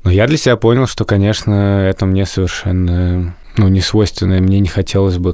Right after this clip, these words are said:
и в ребёнке воспитывать, да, что всё может, м, объясниться, и всё можно проверить, и как бы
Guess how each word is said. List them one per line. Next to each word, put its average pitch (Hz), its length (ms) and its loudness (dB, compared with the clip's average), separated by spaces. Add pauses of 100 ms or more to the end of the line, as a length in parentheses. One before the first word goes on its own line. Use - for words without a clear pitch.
и 110 160 2
в 95 60 2
ребёнке 117 460 2
воспитывать, 92 520 0
да, 95 140 2
что 90 440 -2 (280)
всё 107 220 0
может, 98 260 0
м, 92 480 -6
объясниться, 95 680 0
и 87 320 0
всё - 240 -2
можно 90 400 0 (140)
проверить, 101 760 0 (640)
и 90 680 0 (140)
как 92 160 -2
бы 87 380 0